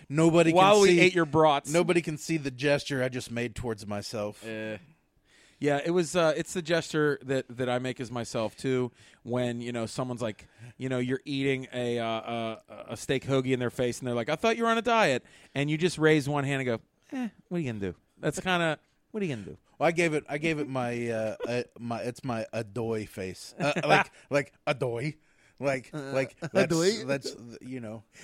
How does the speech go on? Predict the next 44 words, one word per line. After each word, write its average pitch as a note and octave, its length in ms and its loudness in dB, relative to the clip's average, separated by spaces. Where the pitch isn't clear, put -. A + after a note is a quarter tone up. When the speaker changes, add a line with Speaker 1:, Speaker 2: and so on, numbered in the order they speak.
Speaker 1:
that D3 100 2
Speaker 2:
Is E3+ 60 2
Speaker 1:
is D3 60 4
Speaker 2:
that G#3 140 6
a, C#4+ 80 6
is G3+ 140 -4
that F#3+ 220 4
a, A3+ 180 4
Speaker 1:
<laughs> G3+ 80 4
Speaker 2:
uh, F3+ 160 2
is D#3+ 160 -4
that F3 120 2
a G3+ 60 2
Rust D3 340 0
or C#3 280 2
a, B2 180 0
uh, A2+ 400 -4
a, A#2+ 60 -4
a A2+ 40 0
Rust A#2 320 -4
Belt, A#2+ 220 0
Blue B2 160 0
Belt C3 260 -2
thing? D3 260 -4
Where B2+ 240 2
Speaker 1:
Did G#3+ 120 2
you A#3 60 -2
not B3 160 0
have, A3+ 340 -2
like, F3+ 180 -2
no F3 260 2
doy? G3 480 0
Where G#3 280 -6
Speaker 2:
Oh, C#4+ 80 10
of D#4+ 100 6
course. F#4 340 8
Speaker 1:
Okay. C3 380 2
Speaker 2:
No, F4+ 100 2
no, F#4+ 80 4
Speaker 1:
Yeah. G4 60 4
Speaker 2:
no. D#4+ 280 4
No G#3 180 8
Speaker 1:
Yeah. F#3+ 60 6
Speaker 2:
doy. G3+ 360 4